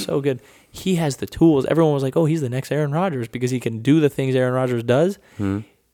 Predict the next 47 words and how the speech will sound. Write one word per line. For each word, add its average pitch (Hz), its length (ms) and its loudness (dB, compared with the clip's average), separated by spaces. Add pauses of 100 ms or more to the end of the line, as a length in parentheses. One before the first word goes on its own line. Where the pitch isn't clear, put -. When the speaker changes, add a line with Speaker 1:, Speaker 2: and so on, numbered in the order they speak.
(440)
Speaker 1:
He 185 140 0
just 190 160 6
hasn't 175 300 4
put 190 80 0
it 190 80 -10
together. 190 440 -2
It's 160 220 -6
so - 160 -2
frustrating. 151 580 -6
Speaker 2:
Yeah, 101 140 -4 (140)
Speaker 1:
He 170 60 2
Speaker 2:
I - 20 4
Speaker 1:
also 175 160 2
Speaker 2:
don't 160 60 6
Speaker 1:
hasn't 151 200 4
had 139 140 2
the 127 60 4
best 127 300 2
Speaker 2:
really 120 180 4
know 113 40 0
what 107 80 -2
it - 0 -
Speaker 1:
organization 110 260 0
Speaker 2:
is. 107 60 -4
Speaker 1:
around 104 160 -4
him. 110 100 -12 (160)
Speaker 2:
Yeah. 90 240 -4 (360)
Speaker 1:
Um, 123 180 0
is 143 160 0
their 190 160 4
Death 135 300 -2
Star, 143 260 0
what 131 80 0
do 135 60 0
they 127 80 -4
call - 160 -4
it? - 80 -8
Their 113 240 2
facility, 123 600 -2
the - 140 -6
Death 113 220 -2
Star, 147 260 0
I 147 60 0
think 165 140 -8
they're 160 100 -2
calling 165 260 -4
it. 170 120 -10